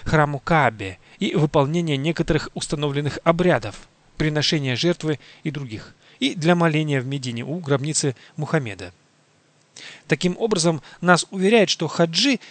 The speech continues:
чисто мусульманское арабское понятие, никакого отношения к христианской традиции не имеющее. Оказывается, однако, что ещё совсем недавно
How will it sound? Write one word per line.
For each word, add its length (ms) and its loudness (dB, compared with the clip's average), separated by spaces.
чисто 340 0
мусульманское 920 2
арабское 500 4
понятие, 440 -2
никакого 400 -4
отношения 400 -2
к 60 -10
христианской 520 2
традиции 460 0
не 240 -2
имеющее. 500 -8
Оказывается, 560 4
однако, 300 -2
что 200 -6
ещё 300 -4
совсем 380 0
недавно 480 2